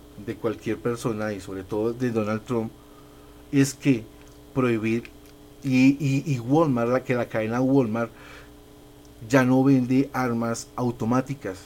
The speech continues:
las está vendiendo prácticamente, pues, de otra cla-, clase de armas, so-, sobre todo para cazar, ¿no? Armas no,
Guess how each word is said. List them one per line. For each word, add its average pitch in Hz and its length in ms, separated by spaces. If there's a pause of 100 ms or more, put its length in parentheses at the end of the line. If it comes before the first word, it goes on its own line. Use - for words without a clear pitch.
(400)
las 98 160
está 95 200
vendiendo 107 320
prácticamente, 107 1040
pues, - 220 (1160)
de 123 160
otra 120 920
cla-, 120 160
clase 120 380
de 123 60
armas, 120 220
so-, 104 340
sobre 110 240
todo 107 200
para 123 240
cazar, 123 320 (260)
¿no? 87 340
Armas 113 480
no, 113 380